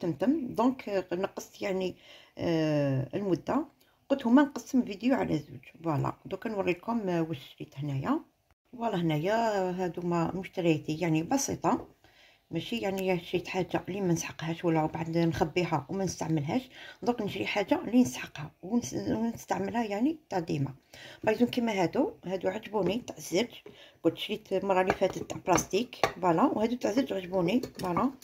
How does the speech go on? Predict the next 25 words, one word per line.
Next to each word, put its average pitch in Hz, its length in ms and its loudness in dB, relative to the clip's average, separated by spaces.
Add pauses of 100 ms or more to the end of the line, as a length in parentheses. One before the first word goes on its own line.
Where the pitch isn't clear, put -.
(260)
ميم 220 140 4
تقدري - 320 0
ديري 180 200 -2
فيهم 190 200 4
حاجه - 280 4
سخونه 190 420 -4
ولا 165 340 -8 (580)
يمشوا 180 260 -2
بزوج. 180 400 0
فوالا، 226 420 0 (160)
كاينه 175 200 -2
الصغيره 170 400 -2
كامل 180 360 2 (100)
وكاينه 196 340 -6
هادي 175 340 -4
كبيره 165 340 -6
كامل. - 340 -8 (320)
فوالا، 170 420 -4 (920)
فوالا 160 220 -4
هادي 156 100 -4 (140)
كبيره 156 380 2 (520)
وهادي 175 260 -6
دخلانيه 180 600 -8
صغيره، 151 400 -8 (460)
شابين. 220 540 0